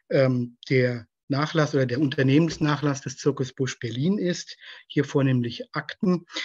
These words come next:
Äh, der Nachlass von Paula Busch, die Sie oben rechts sehen, also die Zirkusdirektorin, eine sehr, äh, bedeutende Frau innerhalb einer männerdominierten Welt, äh, insbesondere mit ihrer, äh, mit ihren Schriften.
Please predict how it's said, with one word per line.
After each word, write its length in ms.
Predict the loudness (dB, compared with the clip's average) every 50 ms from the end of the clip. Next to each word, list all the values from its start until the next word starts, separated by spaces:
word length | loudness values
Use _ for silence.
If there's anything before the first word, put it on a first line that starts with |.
| -10 -10 -12 -6 _
Äh, 160 | 4 6 6
der 100 | 8 8
Nachlass 380 | 6 6 6 4 4 2 2 2
von 240 | 0 -2 -2 -2 -4
Paula 400 | -2 2 4 4 6 6 4 2
Busch, 320 | 2 0 -2 -4 -4 -6
die 100 | -6 -4
Sie 140 | -2 -2 -2
oben 220 | 0 0 0 -2
rechts 440 | -2 -2 -2 -4 -4 -6 -12 -10 -4
sehen, 260 | -2 0 0 2 0
also 200 | 0 -2 -2 -6
die 300 | -6 -6 -4 -6 -6 -6 -10 -16 -20 -20 -20 _ _
Zirkusdirektorin, 1300 | 2 4 4 4 4 4 0 0 0 -2 0 2 2 0 -2 -4 -8 -4 0 0 2 2 2 0 0 0 0
eine 320 | -2 -2 -2 -2 -4 -4 -6
sehr, 480 | -8 -2 2 4 4 4 4 0 -4 -10 -20 _ _ _
äh, 80 | -4 -4
bedeutende 580 | -4 -4 -4 0 2 2 2 2 0 -2 -4
Frau 320 | -6 -6 -2 0 2 2 4
innerhalb 340 | 2 2 2 0 0 0
einer 180 | 0 0 0 2
männerdominierten 760 | 2 2 2 2 2 2 2 2 2 2 0 0 -2 -2 0
Welt, 380 | 0 2 4 4 2 2 0 -6 -12 -12 -10 -8 -8 -8 -8 -8 0 4
äh, 240 | 6 6 8 8 6
insbesondere 600 | 6 4 2 2 2 4 6 6 6 6 6 4
mit 180 | 4 2 2 0
ihrer, 380 | 0 0 2 2 0 0 -2
äh, 340 | -4 -4 -4 -4 -4 -4 -4
mit 160 | -6 -4 -4
ihren 180 | -2 -2 -2 -2
Schriften. 600 | -2 2 2 2 2 2 0 0 0 0 0